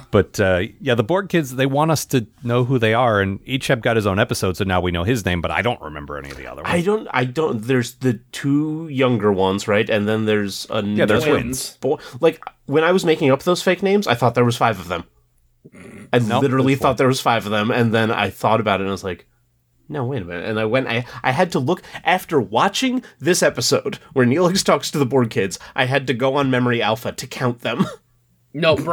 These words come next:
Speaker 2: That's how
Speaker 3: the
Speaker 2: little
Speaker 3: f-
Speaker 2: an impression they make on me.
Speaker 3: Brian, the fifth Borg child is the friends we made along the way. <laughs>
Speaker 1: He's the heart of the team.
Speaker 3: <laughs> Exactly.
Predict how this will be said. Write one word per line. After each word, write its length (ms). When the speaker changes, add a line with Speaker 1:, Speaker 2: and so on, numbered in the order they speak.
Speaker 2:
That's 100
how 120
Speaker 3:
the 100
Speaker 2:
little 200
Speaker 3:
f- 60
Speaker 2:
an 80
impression 380
they 80
make 260
on 140
me. 220
Speaker 3:
Brian, 300
the 80
fifth 240
Borg 240
child 300
is 100
the 80
friends 300
we 80
made 180
along 280
the 60
way. 300
<laughs> 140
Speaker 1:
He's 200
the 80
heart 240
of 140
the 80
team. 240
Speaker 3:
<laughs> 140
Exactly. 720